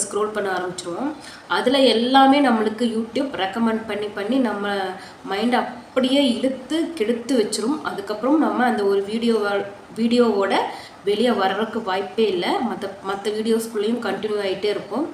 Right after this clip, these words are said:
So, இது நடக்கக்கூடாதுன்னு நீங்க நினைச்சீங்கன்னா, நான் சொல்ற மெத்தடை நீங்க ட்ரை பண்ணி பாருங்க. நான் அதை எப்படி பண்றேன்னு கூட சின்னதா, அ, வீடியோ ரெக்கார்டடா இந்த ஃபோன் சைடுல போடுறேன்.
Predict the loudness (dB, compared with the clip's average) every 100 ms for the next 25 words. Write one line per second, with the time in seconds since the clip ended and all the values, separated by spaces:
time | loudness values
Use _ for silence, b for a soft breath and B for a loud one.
0 | B B B 2 2 4 2 2 2 2
1 | 0 2 2 4 2 2 2 0 -2 -6
2 | -8 -6 -4 -2 -2 0 -2 -2 -4 B
3 | -18 -6 -2 -2 -2 0 2 0 -2 0
4 | 0 2 0 -2 -4 -8 -4 -4 -2 -4
5 | -6 -6 -6 -6 -4 -4 -4 -14 B B
6 | B -12 0 4 6 6 2 2 0 2
7 | 2 4 2 2 0 -2 -2 0 4 2
8 | 2 -6 -10 -8 -8 -10 -12 B B -2
9 | 4 6 6 4 2 0 2 2 0 -4
10 | -12 -20 -16 -10 -8 -6 -2 0 0 0
11 | 0 -2 -4 -4 -4 -6